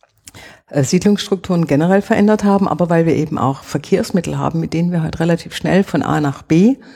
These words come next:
äh, fahren können. Und damit sind auch größere Distanzen möglich. Und damit gab es dann auch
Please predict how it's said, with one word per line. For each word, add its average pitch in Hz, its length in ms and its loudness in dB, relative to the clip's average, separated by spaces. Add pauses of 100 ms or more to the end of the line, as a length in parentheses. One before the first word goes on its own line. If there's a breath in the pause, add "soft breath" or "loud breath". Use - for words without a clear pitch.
(400 loud breath)
äh, 160 240 -4
fahren 202 460 0
können. 240 400 4 (960 loud breath)
Und 180 560 0
damit 180 280 2
sind 185 200 -2
auch - 160 -6
größere 180 400 0
Distanzen 185 560 0
möglich. 214 360 2
Und 180 140 -2
damit 170 300 0
gab 151 180 0
es 180 100 -2
dann 170 140 -2
auch 147 240 0